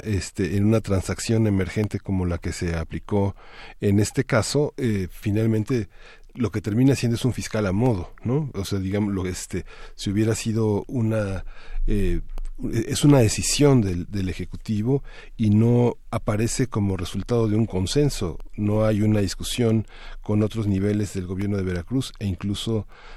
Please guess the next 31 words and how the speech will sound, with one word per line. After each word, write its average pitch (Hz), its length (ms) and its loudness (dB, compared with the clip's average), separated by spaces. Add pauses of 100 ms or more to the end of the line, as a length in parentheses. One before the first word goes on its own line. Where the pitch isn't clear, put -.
(140)
del, 98 360 -2
este, 92 300 -6
opiniones 101 580 0
del 90 100 -8
Poder 95 220 -4
Judicial 113 640 -2
o 92 320 -4
algo 135 320 0
que 101 100 -4
permita 104 460 -2
pensar 101 440 -2
en 101 120 0
que - 280 -4 (460)
la 101 140 -2
movilidad 95 460 0
de 113 80 2
los 107 160 -2
casos 104 360 -4
durante 92 280 -4
este 107 180 -8
periodo 101 640 -2 (360)
continuará 98 560 0
con 113 160 0
la 98 80 2
imparcialidad 90 680 -2
y 107 80 -4
con 92 240 -2
la 82 280 -4
probidad 92 600 -2
que 92 260 -2
exigiría, 98 760 -4